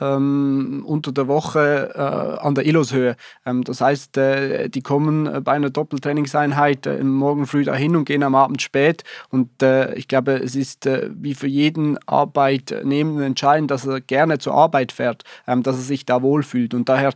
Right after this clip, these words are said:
die Illoshöhe ist, äh, Stand heute noch unser Zuhause und, ähm, die ist sicherlich, äh, vielleicht nicht vergleichbar mit dem Leistungszentrum, das irgendwo in Borussia Dortmund oder das andere Clubs,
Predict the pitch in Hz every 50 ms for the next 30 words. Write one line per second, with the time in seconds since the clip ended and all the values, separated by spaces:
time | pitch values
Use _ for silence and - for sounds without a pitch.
0 | - - - - _ - 127 - 135 151 160 139 - 151 147 147 151 143 135 -
1 | 147 143 - - - - 143 139 135 135 139 139 139 131 - - - - 139 127
2 | 127 139 156 151 - 151 147 139 - 151 143 131 - 127 - - 135 127 123 143
3 | 165 170 165 196 180 - - - - - _ - 135 135 127 - - 135 131 131
4 | 135 135 135 135 131 135 135 - - 139 139 135 - - 147 143 - 151 147 151
5 | 151 139 - - - 143 139 - 127 131 143 139 123 147 151 151 - - 147 -
6 | 147 143 147 151 135 - - 143 143 143 139 131 135 131 127 131 143 147 - -
7 | 147 131 - - 147 147 143 135 143 147 139 131 - 135 - - - - - 139
8 | 139 139 143 135 139 139 135 127 135 131 143 135 - 143 131 120 135 139 160 -
9 | 180 160 151 151 147 147 - 147 135 131 - - 139 135 156 156 160 156 156 -
10 | - 165 160 165 - - -